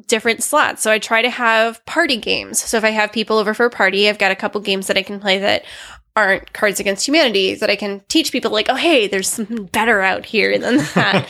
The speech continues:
Speaker 1: Um, I like to have games that just me and Spencer can play. I like to have games where if I'm having a dinner party of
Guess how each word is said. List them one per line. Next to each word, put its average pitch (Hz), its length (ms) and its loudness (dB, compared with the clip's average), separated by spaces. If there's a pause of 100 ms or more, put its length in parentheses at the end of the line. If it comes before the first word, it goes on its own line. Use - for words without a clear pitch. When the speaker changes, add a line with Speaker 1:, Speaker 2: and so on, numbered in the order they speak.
(420)
Speaker 1:
Um, 226 460 4
I 233 140 0
like 208 200 2
to 226 80 0
have 226 200 0
games 214 240 0
that 240 120 2
just 233 160 -2
me 240 120 0
and 247 80 -2
Spencer 302 280 -2
can 208 160 -8
play. 190 300 2
I 202 80 2
like 208 180 2
to 226 80 -6
have 220 160 0
games 214 360 0
where 226 100 4
if 214 100 0
I'm 214 200 2
having 208 300 -2
a 208 200 4
dinner 277 320 2
party 190 640 0
of - 320 0